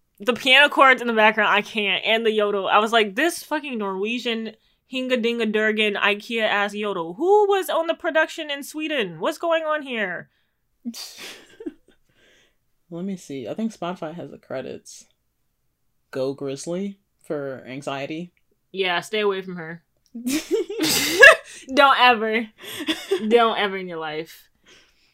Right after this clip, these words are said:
Speaker 1: So I was like, I appreciate the variety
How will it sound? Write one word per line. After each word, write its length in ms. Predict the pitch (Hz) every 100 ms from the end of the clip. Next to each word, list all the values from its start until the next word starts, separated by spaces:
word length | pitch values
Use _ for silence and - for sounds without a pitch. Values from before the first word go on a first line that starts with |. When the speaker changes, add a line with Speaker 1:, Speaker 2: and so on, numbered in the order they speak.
| _ _ - -
Speaker 1:
So 120 | 262
I 40 |
was 120 | 262
like, 180 | 254 226 -
I 500 | 233 247 240 202 - _ _ _ -
appreciate 840 | 226 - 294 294 311 294 302 - _ _ _ _ _ _ _ _ -
the 440 | 190 214 208 202
variety 880 | 180 185 180 175 196 202 214 208 208